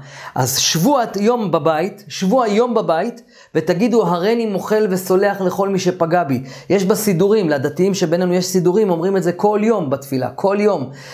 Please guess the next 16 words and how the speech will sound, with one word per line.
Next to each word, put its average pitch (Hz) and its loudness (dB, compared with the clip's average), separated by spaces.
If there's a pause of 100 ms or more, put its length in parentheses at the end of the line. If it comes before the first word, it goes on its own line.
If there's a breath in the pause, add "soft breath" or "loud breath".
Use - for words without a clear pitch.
(160 loud breath)
שאתם 160 2
סולחים, 156 2
כי 139 -6
ככה 190 0
אתם 185 2
מנקים 180 2
את 180 -2
עצמכם 170 0
ומשפרים 156 0
לעצמכם 170 0
את 156 -4
החיים. 170 0
אם 151 -2
אתם 175 0
לא 220 4
דתיים, 160 0